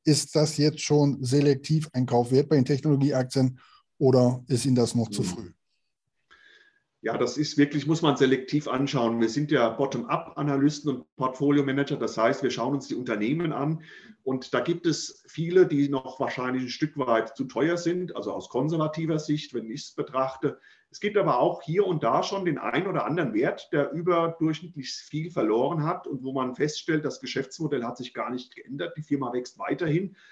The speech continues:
Speaker 2: aber das Be-, das Kurs-Gewinn-Verhältnis oder die Bewertung ist jetzt günstiger als der Gesamtmarkt.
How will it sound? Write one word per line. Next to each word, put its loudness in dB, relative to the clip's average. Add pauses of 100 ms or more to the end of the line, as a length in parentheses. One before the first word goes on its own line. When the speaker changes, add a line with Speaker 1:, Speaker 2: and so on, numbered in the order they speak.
(140)
Speaker 2:
aber 2
das -2
Be-, -2 (220)
das -6
Kurs-Gewinn-Verhältnis 2
oder 0
die -6
Bewertung 0
ist -6
jetzt -4
günstiger 0
als -2
der 0
Gesamtmarkt. -6